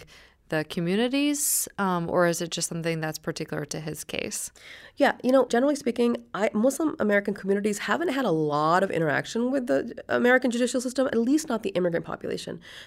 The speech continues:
Speaker 2: Now, Black Muslims have. Black Muslims in America have historically,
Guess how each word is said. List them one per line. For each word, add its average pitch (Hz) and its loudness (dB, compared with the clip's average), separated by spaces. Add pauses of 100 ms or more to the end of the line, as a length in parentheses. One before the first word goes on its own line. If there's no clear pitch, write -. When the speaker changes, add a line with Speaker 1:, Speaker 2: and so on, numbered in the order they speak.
(220)
Speaker 2:
Now, 190 0 (240)
Black 233 0
Muslims 233 0
have. - -4
Black 196 -2
Muslims 202 -2
in 175 2
America 170 2
have 220 0
historically, 190 0